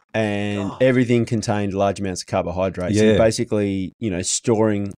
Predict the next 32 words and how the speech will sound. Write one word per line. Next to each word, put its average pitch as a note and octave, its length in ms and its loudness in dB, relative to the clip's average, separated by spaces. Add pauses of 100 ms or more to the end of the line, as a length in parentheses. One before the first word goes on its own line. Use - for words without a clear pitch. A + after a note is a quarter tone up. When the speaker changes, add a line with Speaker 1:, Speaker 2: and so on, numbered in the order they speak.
(100)
Speaker 1:
large G2 280 -2
amounts F#2 240 -6
of F#2+ 60 -16
carbohydrates F2+ 640 -4
in A2 100 -4
your G2+ 100 -2
muscles E3+ 420 -6
Speaker 2:
Mm. F#2 380 -4 (280)
Speaker 1:
and G2 360 -4
in G#2+ 120 -2
your F#2+ 80 -2
liver. C3+ 280 -2 (640)
And, A2+ 720 0
yeah, A2 300 0 (120)
basically G#2 460 -2
just G2 220 -6
using G#2+ 280 -2
it G2 80 -2
as F#2+ 120 -6
fuel. A2+ 340 -2
So F#2+ 420 -2 (640)
I A#2 120 2
knew A#2+ 180 4
that G#2 100 2
if G#2+ 140 -4
we A2 80 -2
could A2 160 -6
keep A#2 240 0 (260)
your G#2+ 400 0
fuel C3 300 0
intake A#2 400 0
up, A2 200 -2